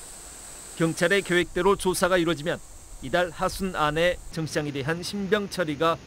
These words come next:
전격적으로 이루어질 가능성도 있습니다. 경찰은 사전 구속영장 형태로 정 시장에 대한 신병을 확보한 뒤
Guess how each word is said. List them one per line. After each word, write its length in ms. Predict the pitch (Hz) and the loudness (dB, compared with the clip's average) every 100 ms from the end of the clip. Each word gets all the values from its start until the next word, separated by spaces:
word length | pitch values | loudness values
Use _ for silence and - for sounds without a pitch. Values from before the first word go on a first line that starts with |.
| - - | -16 -8
전격적으로 580 | 147 170 156 143 156 | -6 -6 -6 -4 0
이루어질 380 | 165 143 143 185 | 2 2 2 0
가능성도 680 | - 143 139 - 113 104 160 | 0 -4 -4 -6 -8 -2 -2
있습니다. 420 | 120 - - - - - - - - - - - - - - | -2 -8 -12 -14 -14 -14 -14 -18 -20 -20 -20 -20 -20 -16 -2
경찰은 400 | 175 160 175 185 | -2 2 2 2
사전 640 | 113 - - 180 180 202 196 | 0 -10 -4 0 2 2 0
구속영장 840 | 180 170 196 185 151 160 196 196 | -2 0 2 2 0 2 2 2
형태로 580 | 175 170 - 151 170 180 - - | 0 -4 -2 0 2 0 -6 -4
정 140 | 165 | -2
시장에 220 | 180 160 | 0 0
대한 320 | 151 165 185 | 2 0 0
신병을 560 | - 208 202 202 208 165 | -2 -2 2 2 2 0
확보한 420 | - - 185 151 | -4 2 2 2
뒤 100 | - | -6